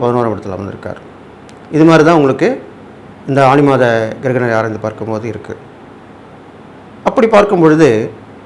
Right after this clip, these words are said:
ஜென்மகுரு இருக்கிறனால கொஞ்சம் சுணக்கமா இருக்கும். சுணக்கம்னா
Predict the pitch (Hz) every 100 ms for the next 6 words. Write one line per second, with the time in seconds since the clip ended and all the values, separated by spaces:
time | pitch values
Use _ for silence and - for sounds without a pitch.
0 | - - - - - - - - - 165
1 | 226 226 214 175 196 165 156 156 123 117
2 | 214 208 208 214 - - - - 147 143
3 | 135 135 110 - 104 151 160 180 185 247